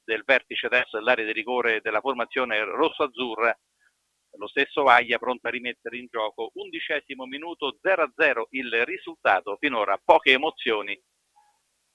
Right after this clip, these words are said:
in campo. Prova il Catania, qui c'è un colpo di Marotta da Tanasov, sicuramente uno dei duelli più caldi di questa partita tra il bulgaro e Marotta,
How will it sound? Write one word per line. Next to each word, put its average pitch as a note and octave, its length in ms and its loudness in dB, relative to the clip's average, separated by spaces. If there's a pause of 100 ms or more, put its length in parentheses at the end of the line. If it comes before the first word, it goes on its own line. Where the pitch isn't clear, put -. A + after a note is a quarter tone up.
(220)
in C#3+ 380 2
campo. G#2 560 2
Prova B2 520 8
il B2+ 160 -8
Catania, A2 580 4
qui B2+ 460 0
c'è A2+ 180 2
un A2+ 260 -2 (120)
colpo E3 400 6
di C#3 180 2
Marotta C#3 600 8
da D#3+ 120 6
Tanasov, A#2 1040 4 (880)
sicuramente C3+ 480 6
uno D#3 200 6
dei C#3+ 120 6
duelli D3 400 2
più C#3+ 160 -2
caldi E3+ 480 4
di B2+ 100 0
questa C3+ 360 4
partita B2 680 4
tra A2 220 6
il G#2+ 180 0
bulgaro C3+ 680 4
e C3+ 220 8
Marotta, B2+ 720 6